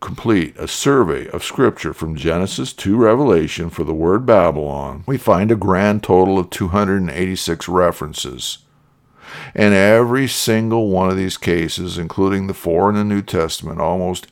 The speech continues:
every reference to Babylon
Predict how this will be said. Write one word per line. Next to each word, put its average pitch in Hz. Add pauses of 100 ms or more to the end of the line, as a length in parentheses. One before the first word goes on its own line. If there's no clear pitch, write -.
(120)
every 113
reference 101
to 87
Babylon 82